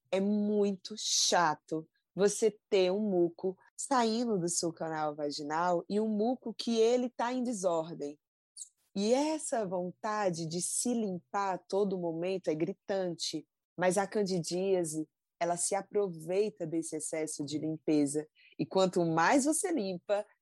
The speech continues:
mais ela chega. E esses sabonetes que você acredita que vão te ajudar, na verdade, eles estão alterando mais ainda o teu P H. Menina, o que é que tu tá fazendo com o teu corpo?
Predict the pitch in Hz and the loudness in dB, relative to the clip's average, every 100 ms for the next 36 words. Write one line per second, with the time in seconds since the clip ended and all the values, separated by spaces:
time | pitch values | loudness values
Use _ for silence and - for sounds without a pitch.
0 | _ 190 202 202 160 156 165 185 - 165 | _ -10 -4 -2 -2 -2 -4 -4 -6 -6
1 | 143 135 143 - _ _ _ _ _ _ | -6 -6 -10 -12 _ _ _ _ _ _
2 | - 180 180 175 214 285 269 226 233 214 | -2 2 4 6 6 4 0 0 0 0
3 | 202 170 165 165 - 175 165 165 180 185 | -2 -2 -2 -2 -6 -10 -8 -4 -2 0
4 | 208 185 151 170 160 - 151 - 151 156 | 0 0 0 -2 -2 -2 -6 -4 -2 2
5 | 202 254 226 180 156 151 170 170 165 _ | 2 2 -2 -2 -2 0 0 0 -6 _
6 | _ _ _ _ 165 170 170 165 170 185 | _ _ _ _ -6 -4 -4 0 2 2
7 | 180 165 165 - 170 - 175 208 226 220 | 0 -4 -6 -10 -10 -2 2 2 2 0
8 | 190 214 214 185 208 233 196 202 214 220 | 0 0 -2 -4 -6 -4 -6 -4 -4 0
9 | 214 214 208 220 180 160 165 _ _ _ | 0 2 0 2 0 -2 -6 _ _ _
10 | _ _ _ _ 196 196 202 220 202 196 | _ _ _ _ -10 -6 -2 0 0 0
11 | 202 196 226 214 208 196 190 196 208 208 | -2 -2 -2 -2 2 2 2 0 -2 -2
12 | 208 226 - 220 247 277 - 185 | 0 -2 0 0 0 -4 -8 -10